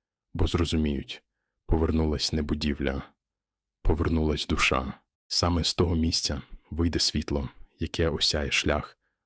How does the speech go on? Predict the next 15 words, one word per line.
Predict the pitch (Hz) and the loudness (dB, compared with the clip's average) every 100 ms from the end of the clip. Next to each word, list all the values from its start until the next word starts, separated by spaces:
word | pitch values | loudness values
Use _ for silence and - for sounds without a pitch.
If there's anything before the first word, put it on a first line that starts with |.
| - | -6
до | 80 - | -4 -2
останнього | - - 82 76 73 - | -2 0 0 0 -2 0
пророцтва. | - 73 67 - - 69 - _ _ _ _ _ | 2 4 2 -2 -4 -6 -10 _ _ _ _ _
І | - | -4
той, | - 90 | 2 2
хто | - - | 2 0
його | 78 82 | 0 2
прочитає, | - - - 78 71 65 - _ _ _ _ | 2 2 0 -2 -2 -6 -12 _ _ _ _
більше | 92 90 - | -2 0 2
ніколи | 80 - 80 76 73 73 | 0 0 0 0 -2 -4
не | |
зможе | - 76 76 | -4 -2 -2
жити, | 69 76 - 69 - - - | 0 -2 -2 -6 -8 -18 -6
як | 80 - | -4 -2
раніше. | 76 69 - - | -2 0 -2 -4